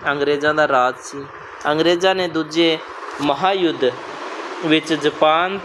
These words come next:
ਦੇ ਭਾਰਤ ਵਿੱਚ ਦਾਖਲ ਹੋਣ ਦੇ ਡਰੋਂ ਬੰਗਾਲ ਨੂੰ ਜਾਣ ਵਾਲੇ ਸਾਰੇ ਰਸਤੇ ਬੰਦ ਕਰ ਦਿੱਤੇ,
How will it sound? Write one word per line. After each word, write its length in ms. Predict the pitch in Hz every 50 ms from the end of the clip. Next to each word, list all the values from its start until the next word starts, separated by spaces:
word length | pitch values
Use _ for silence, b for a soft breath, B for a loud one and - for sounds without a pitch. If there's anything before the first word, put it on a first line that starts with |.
| - - - - - - 160
ਦੇ 260 | 151 151 147 135 123 - - - - - - - - - -
ਭਾਰਤ 340 | - 214 196 170 160 - -
ਵਿੱਚ 220 | 175 170 165 170 170
ਦਾਖਲ 380 | 160 165 156 151 - - 170
ਹੋਣ 260 | 165 156 160 156 151
ਦੇ 160 | 143 139 151 147
ਡਰੋਂ 380 | 143 143 139 139 135 135 139
ਬੰਗਾਲ 500 | 135 131 143 147 151 151 151 151 160 170
ਨੂੰ 220 | 170 165 156 147 131
ਜਾਣ 280 | 131 139 135 139 143
ਵਾਲੇ 240 | 139 135 131 131 131
ਸਾਰੇ 340 | 127 - 139 131 135 135 135
ਰਸਤੇ 320 | 127 120 - - - 139
ਬੰਦ 280 | 135 127 120 120 123 143
ਕਰ 200 | 127 - 123 120 147 202 240 180
ਦਿੱਤੇ, 400 | 143 139 123 - - - 117 104